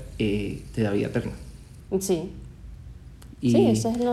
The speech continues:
Speaker 1: o sea,
Speaker 2: narrativa del cristianismo.
Speaker 1: sí, no, pero después de recibir a Dios es que ti-, es que tienes vida eterna.
Speaker 2: Ok.
Speaker 1: Y, y cuando tienes vida eterna,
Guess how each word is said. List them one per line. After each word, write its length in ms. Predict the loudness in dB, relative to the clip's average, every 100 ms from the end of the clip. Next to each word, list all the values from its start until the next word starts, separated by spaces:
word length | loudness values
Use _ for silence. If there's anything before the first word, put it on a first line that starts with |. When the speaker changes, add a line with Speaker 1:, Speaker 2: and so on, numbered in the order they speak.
| 2
Speaker 1:
o 40 |
sea, 100 | 4
Speaker 2:
narrativa 300 | 4 4 4
del 100 | 2
cristianismo. 440 | -2 -6 -6 -8 -6
Speaker 1:
sí, 360 | 2 8 10
no, 180 | 10 6
pero 300 | 4 2 -2 -6
después 300 | -4 -2 2
de 60 | 2
recibir 320 | 2 4 4
a 40 | 6
Dios 140 | 4
es 80 | 2
que 80 | 0
ti-, 180 | -2 -2
es 80 | -4
que 60 |
tienes 200 | 0 0
vida 140 | 2 0
eterna. 240 | -2 -4 -6
Speaker 2:
Ok. 120 | -2 -2 -4 -14 -18 -18 -18 -2
Speaker 1:
Y, 680 | 4 6 6 6 4 2 -2 -12 -16 -18 -18 -18 -18 -18 -18 -18 -18 -18 -16 -16 -16 -16 0
y 180 | 2 4
cuando 220 | 4 6
tienes 180 | 6 8
vida 140 | 8
eterna, 560 | 8 6 4 2 -2